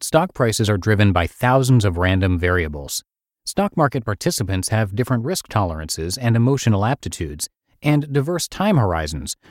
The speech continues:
ranging from milliseconds for high-speed traders to years for long-term investors.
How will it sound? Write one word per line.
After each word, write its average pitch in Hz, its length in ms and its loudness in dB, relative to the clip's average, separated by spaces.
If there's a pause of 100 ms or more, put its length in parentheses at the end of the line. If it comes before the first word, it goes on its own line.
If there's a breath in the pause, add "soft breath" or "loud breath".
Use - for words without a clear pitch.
(120 soft breath)
ranging 120 360 6
from 95 240 0
milliseconds 107 720 -2
for 87 300 -2
high-speed 95 600 -4
traders 82 480 -4 (180)
to 147 140 0
years 139 440 -2 (120)
for 117 200 4
long-term 123 480 4
investors. 82 600 -4